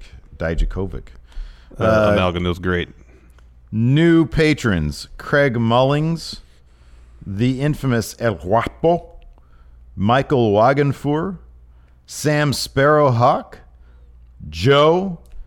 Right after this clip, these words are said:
Speaker 1: and Josh Link.
Speaker 2: Thank you, thank you, thank you, thank you, thank you.
Speaker 1: Thank you so much, all you great patrons out there.
Speaker 2: Yes, thank you very much.
Speaker 1: We appreciate it. Uh, also, five dollar and up patrons, uh, including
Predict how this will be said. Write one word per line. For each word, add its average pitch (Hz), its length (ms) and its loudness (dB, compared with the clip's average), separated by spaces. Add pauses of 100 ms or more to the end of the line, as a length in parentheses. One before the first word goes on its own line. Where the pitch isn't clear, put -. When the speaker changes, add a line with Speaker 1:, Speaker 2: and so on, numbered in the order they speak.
(340)
Speaker 1:
and 98 240 -2
Josh 135 540 0
Link. 123 640 -2
Speaker 2:
Thank 117 260 0
you, 113 320 0 (160)
thank 95 300 -2
you, 92 200 -2
thank 87 260 -4
you, 90 60 -8
thank 87 280 -10
you, - 40 -12
thank - 240 -18
you. - 60 -6
Speaker 1:
Thank 120 200 -2
you 120 100 0
so 131 220 -2
much, 117 360 -2
all 120 200 2
you 107 180 0
great 90 300 -2
patrons 80 520 -6
out 73 200 -6
there. 71 220 -4
Speaker 2:
Yes, 92 200 -2
thank 98 240 -6
you 87 60 -8
very 82 160 -8
much. 80 140 -8
Speaker 1:
We 87 140 -2
appreciate 78 560 -6
it. 76 260 -8
Uh, 76 760 -4
also, 101 420 -2
five 98 340 -2
dollar 95 260 0
and 95 80 -2
up 92 120 -8
patrons, 113 600 -6 (520)
uh, 80 240 -6 (120)
including 98 720 -4